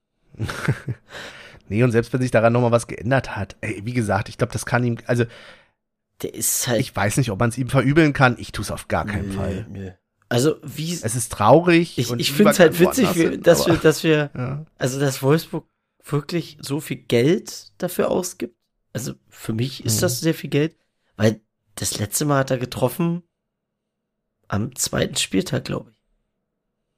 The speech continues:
Speaker 1: Ja. Aber für Wolfsburg ist es halt kein Geld, ne? Das ist eben,
Speaker 2: Ja,
Speaker 1: da kommen wir wieder zum
Speaker 2: da wird, da wird dann
Speaker 1: kaputten
Speaker 2: einfach,
Speaker 1: System Bundesliga.
Speaker 2: da wird die Bilanz
Speaker 1: Ja.
Speaker 2: korrigiert, fertig ist, ey.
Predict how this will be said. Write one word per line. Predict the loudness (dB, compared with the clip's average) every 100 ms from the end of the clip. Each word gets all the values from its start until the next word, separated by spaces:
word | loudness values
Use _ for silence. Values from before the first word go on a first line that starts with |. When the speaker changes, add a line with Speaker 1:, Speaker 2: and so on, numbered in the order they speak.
| _ _ _ _ -10
Speaker 1:
Ja. | -6 -6 -6 _ _ -20 _ _ _ _ _
Aber | 0 0
für | 2 6
Wolfsburg | 6 4 -6 -4
ist | -6
es | -4
halt | -6
kein | -4 -6
Geld, | -6 -8 -6
ne? | -6 -6 _ _
Das | -6 -6
ist | -8 -6
eben, | -4
Speaker 2:
Ja, | -2 -2 -2 -2
Speaker 1:
da | -2
kommen | 0
wir | 2
wieder | 0 0
zum | -2 -2
Speaker 2:
da | -2 -4
wird, | -8 -10 -8
da | -8 -8
wird | -8
dann | -4
Speaker 1:
kaputten | -2 0 0
Speaker 2:
einfach, | 0 -2
Speaker 1:
System | -2 -2 0
Bundesliga. | -2 -4 -4 -2 -2 -4
Speaker 2:
da | -8
wird | -10 -12
die |
Bilanz | -8 -4 -2 -2 -2
Speaker 1:
Ja. |
Speaker 2:
korrigiert, | -4 -4 -4 -4 -4
fertig | -4 -4 -4 -6
ist, | -8
ey. | -6 -8